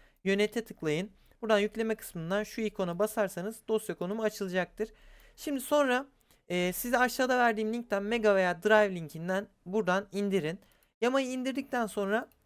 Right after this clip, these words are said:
bu dosyaya tıklayın. Burada şimdi altı tane dosya var gördüğünüz üzere. Bu iki dosya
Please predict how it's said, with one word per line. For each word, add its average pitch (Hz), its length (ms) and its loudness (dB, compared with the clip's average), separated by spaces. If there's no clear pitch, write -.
bu 214 120 -6
dosyaya 220 380 0
tıklayın. - 460 -2
Burada 269 200 0
şimdi 233 200 -4
altı 233 280 4
tane 233 320 2
dosya 214 300 4
var 175 120 2
gördüğünüz 151 400 -2
üzere. 202 280 -2
Bu 233 80 -6
iki 240 280 -4
dosya 233 520 0